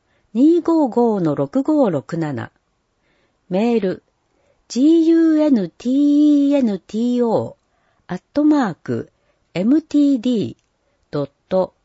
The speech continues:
ビーアイジーエルオービーイードットエヌイー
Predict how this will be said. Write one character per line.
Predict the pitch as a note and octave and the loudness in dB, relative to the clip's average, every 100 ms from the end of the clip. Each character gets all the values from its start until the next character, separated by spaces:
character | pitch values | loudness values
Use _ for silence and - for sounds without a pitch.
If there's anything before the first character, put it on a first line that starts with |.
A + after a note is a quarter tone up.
| _ _ _ | _ _ _
ビ | - A#3+ D#4 | -4 0 2
ー | D#4 | 2
ア | D#4+ | 0
イ | D#4 D4 | 0 -2
ジ | - D4 A3+ - | 0 0 0 -2
ー | F3+ | -2
エ | |
ル | G#3 B3 | -2 -2
オ | B3+ C#4 A3 | 0 2 0
ー | |
ビ | D#3 E3 G#3 G#3+ | -4 -6 -6 -6
ー | - | -6
イ | G3 C3+ - | -4 -4 -8
ー | _ _ _ _ | _ _ _ _
ド | D#3 | -8
ッ | D3 _ - | -8 _ -8
ト | G#3 - _ _ _ - | -6 -6 _ _ _ -8
エ | G3 | -2
ヌ | A#3+ D4+ | 2 4
イ | D4+ C#4 D3 | 4 2 -2
ー | - | -8